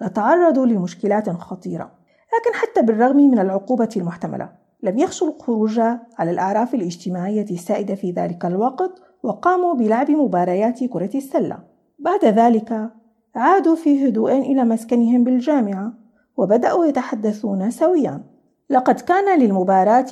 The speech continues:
تأثير كبير على آراء كلا الفريقين، وتركت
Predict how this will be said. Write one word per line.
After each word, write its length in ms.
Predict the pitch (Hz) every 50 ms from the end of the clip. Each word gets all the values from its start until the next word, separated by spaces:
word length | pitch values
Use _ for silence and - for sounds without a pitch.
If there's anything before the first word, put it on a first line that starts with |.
| 254 240 233 226 - - -
تأثير 540 | - 196 175 202 208 - 294 339 349 320 269
كبير 480 | 233 - 151 165 214 262 285 285 269 254
على 220 | 220 220 214 208
آراء 720 | 202 202 180 190 190 196 214 233 226 196 208 202 196 190 - - - -
كلا 140 | 302 294 277
الفريقين، 920 | 208 196 - 208 180 175 180 180 - 240 262 269 269 277 277 285 302 294 - - _ _ _ _ -
وتركت 600 | - 262 - 392 381 339 285 285 302 269 277